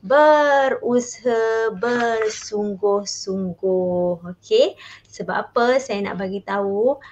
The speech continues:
Kemenangan ini memerlukan ketekunan. Okey? Kemenangan memerlukan ketekunan. Bila awak, maksudnya,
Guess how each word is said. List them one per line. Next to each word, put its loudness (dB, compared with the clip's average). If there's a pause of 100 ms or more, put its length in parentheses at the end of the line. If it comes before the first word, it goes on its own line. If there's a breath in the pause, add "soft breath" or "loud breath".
(220 loud breath)
Kemenangan -2
ini -2
memerlukan -4
ketekunan. -4 (640)
Okey? -6
Kemenangan -4
memerlukan -4
ketekunan. -6 (580 loud breath)
Bila -2 (320)
awak, -6 (280)
maksudnya, 0